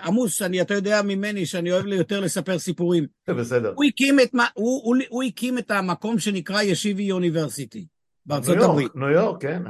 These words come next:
Speaker 2: בוודאי.
Speaker 1: כשקיבלתי יחד עם חברי, דני סטטמן, היום פרופסור דני סטטמן, את העיזבון, הוא הוריש את זה לשנינו, הספרותי, ד-, אני הייתי תלמידו של גולדמן,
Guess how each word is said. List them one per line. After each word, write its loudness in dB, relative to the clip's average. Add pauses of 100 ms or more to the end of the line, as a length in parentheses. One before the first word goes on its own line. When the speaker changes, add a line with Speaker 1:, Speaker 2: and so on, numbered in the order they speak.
(120)
Speaker 2:
בוודאי. -8
Speaker 1:
כשקיבלתי 4
יחד 2
עם 0
חברי, -2 (300)
דני 2
סטטמן, -2
היום 0
פרופסור -4
דני 0
סטטמן, -2
את -4
העיזבון, 2 (300)
הוא -2
הוריש 0
את -2
זה 0
לשנינו, -4
הספרותי, -6 (760)
ד-, 2
אני 6
הייתי 2
תלמידו 2
של -6
גולדמן, -2